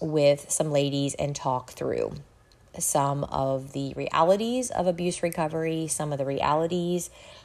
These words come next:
of what it's like when we're setting boundaries in relationships and we're learning to hold them, some of the realities about the truths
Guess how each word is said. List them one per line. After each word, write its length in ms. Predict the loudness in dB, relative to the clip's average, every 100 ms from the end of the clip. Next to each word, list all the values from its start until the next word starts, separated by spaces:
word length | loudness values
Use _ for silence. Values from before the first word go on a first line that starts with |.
| -8
of 140 | -6 0
what 160 | 2
it's 180 | 2 0
like 280 | 0 2 0
when 100 | 0
we're 140 | 0
setting 360 | 2 2 2 2
boundaries 640 | 0 0 -2 -2 -2 -2
in 140 | -4 -2
relationships 840 | -2 -2 -4 -6 -4 -4 -4 -6
and 160 | -6 -4
we're 100 | -4
learning 360 | -2 -2 -2 -2
to 80 | -2
hold 320 | 2 2 0
them, 260 | -2 -2
some 240 | -2 -2 0
of 80 | 0
the 80 |
realities 680 | 0 0 0 -2 -2 -4 -4
about 280 | -4 -4 -4
the 60 | -6
truths 640 | -4 0 2 2 -4 -6